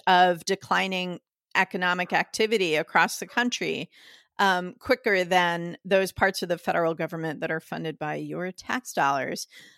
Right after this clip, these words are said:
Um, but U S C I S, I think, is in a particular bind because instead of, you know, just being able to go to Congress and say, "Well, hey, we need an emergency appropriation,"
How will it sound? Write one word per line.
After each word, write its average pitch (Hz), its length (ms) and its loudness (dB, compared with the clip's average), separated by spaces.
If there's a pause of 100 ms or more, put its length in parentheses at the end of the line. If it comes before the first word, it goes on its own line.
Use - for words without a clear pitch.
(160)
Um, 220 280 2
but 254 180 8
U 277 180 2
S 349 160 6
C 254 180 0
I 233 140 6
S, 233 260 6
I 214 100 2
think, 214 220 -4
is 190 120 0
in 196 100 0
a 185 60 0
particular 240 640 -2
bind 262 560 2
because 208 960 -2 (500)
instead 226 580 4
of, 214 360 4
you 208 120 -4
know, 190 220 2
just 202 280 -4
being 202 180 -4
able 190 200 0
to 185 80 -2
go 190 180 2
to 196 80 2
Congress 190 500 -4
and 185 120 -8
say, 185 160 -6
"Well, 185 160 -2
hey, 190 320 -8
we 185 140 -6
need 180 200 -6
an 180 80 -6
emergency 180 560 -6
appropriation," 185 960 -2